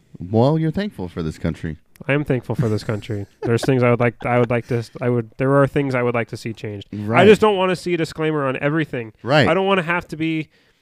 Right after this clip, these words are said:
Speaker 2: as we're in radio and, and we're doing a podcast, I don't
Speaker 1: Mm-hmm.
Speaker 2: wanna have to, like, it's concerning to me that I might have to be like one time, "Well, now that I'm talking about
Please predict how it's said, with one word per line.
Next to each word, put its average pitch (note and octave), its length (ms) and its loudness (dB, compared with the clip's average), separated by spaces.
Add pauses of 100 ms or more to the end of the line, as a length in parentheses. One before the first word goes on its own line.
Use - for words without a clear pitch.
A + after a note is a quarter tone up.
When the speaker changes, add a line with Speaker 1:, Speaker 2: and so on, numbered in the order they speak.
(140)
Speaker 2:
as E3 180 -4
we're F3 220 -4
in D#3+ 120 -8
radio D3+ 480 -4
and, C3 140 -4
and C3 280 -4
we're C#3 140 0
doing D3 200 2
a C3 60 0
podcast, C#3 600 -4
I C3+ 40 -2
don't C#3 100 4
Speaker 1:
Mm-hmm. C3+ 60 4
Speaker 2:
wanna D#3 200 2
have D#3 180 -6
to, D#3 180 -4 (200)
like, D3+ 200 -4 (360)
it's - 160 -12
concerning A3+ 460 0
to D#3+ 60 0
me D#3+ 120 0
that D#3 120 2
I D#3+ 120 2
might F3 180 -2
have D#3+ 200 -6
to D#3 60 -12
be D#3 120 -2
like C#3 160 -2
one D3+ 120 -2
time, B2+ 220 -6 (240)
"Well, F3+ 220 -2
now E3+ 240 -4
that G#3+ 100 -2
I'm F3 140 -4
talking E3 480 -4
about C3+ 400 -2